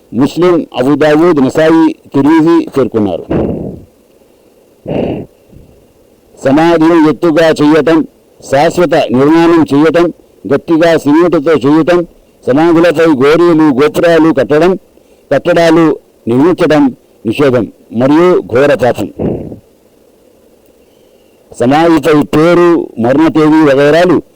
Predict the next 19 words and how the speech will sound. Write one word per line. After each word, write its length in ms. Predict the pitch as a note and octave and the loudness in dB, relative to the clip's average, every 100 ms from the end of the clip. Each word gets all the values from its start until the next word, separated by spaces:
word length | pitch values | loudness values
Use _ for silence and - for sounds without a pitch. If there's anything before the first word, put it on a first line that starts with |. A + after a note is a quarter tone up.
| _ - | _ -6
రాయటం 640 | A2 D3+ E3 D3+ C#3 B2 | -2 0 0 0 0 0
నిషిద్ధం. 440 | G#2+ C3 F2+ G2+ - - - _ _ _ _ - | -4 -6 -6 -8 -8 -14 -16 _ _ _ _ -10
జాబిర్ 360 | B2 C3+ D#3+ D#3 | -4 0 0 0
రజి 140 | C3+ | 0
అల్లాహు 380 | C#3 C3 D3 C#3+ | 0 0 2 2
అన్హు 280 | C#3+ C3 C3 | 2 2 0
ఇలా 120 | A#2+ | -2
తెలిపారు, 400 | A2+ G#2+ A2 D2+ _ _ _ - | -2 -2 -4 -6 _ _ _ -6
"సమాధులపై 580 | B2+ D3 D#3 D#3 B2+ D3+ | -2 0 2 0 0 0
నిర్మాణాలు 760 | C3+ C3 D3 D#3 D#3 D3 D3 C3+ | 2 0 0 2 2 2 2 0
లేదా 200 | C3 C#3 | 0 0
గోపురాలు 520 | B2 B2+ D3 D3 C#3+ | 0 0 0 0 0
కట్టడం, 420 | C3+ A#2 C#3+ C#3+ - _ _ - | 0 0 0 -2 -4 _ _ -6
సమాధులను 640 | B2 D#3 E3 E3+ E3 D#3 | -2 0 2 2 2 2
ఎత్తుగా 360 | C3 - D3 E3 | 0 -2 0 0
చేయటం, 520 | C#3+ C3 C#3 C#3+ C#4+ - _ _ - | 0 0 0 0 -2 -4 _ _ -6
సమాధులను 600 | C3 D3+ F3+ F3 F3 D#3 B2+ | -2 0 0 2 2 2 0
గట్టిగా 340 | - D#3 E3 | -2 0 0
నిర్మించడం, 640 | C#3 B2 D3 D3 D3 D3+ | 0 0 0 2 0 0